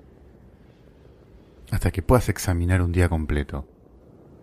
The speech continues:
Anotá lo que hayas recibido como autoconocimiento.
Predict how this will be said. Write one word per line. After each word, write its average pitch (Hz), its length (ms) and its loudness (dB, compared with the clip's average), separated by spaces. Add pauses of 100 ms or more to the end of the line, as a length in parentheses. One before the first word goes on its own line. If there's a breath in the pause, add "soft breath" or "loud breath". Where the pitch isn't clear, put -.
(840)
Anotá 92 420 2
lo 98 120 4
que - 80 -4
hayas 85 220 -4
recibido 90 680 0
como 80 160 0
autoconocimiento. 78 1040 -2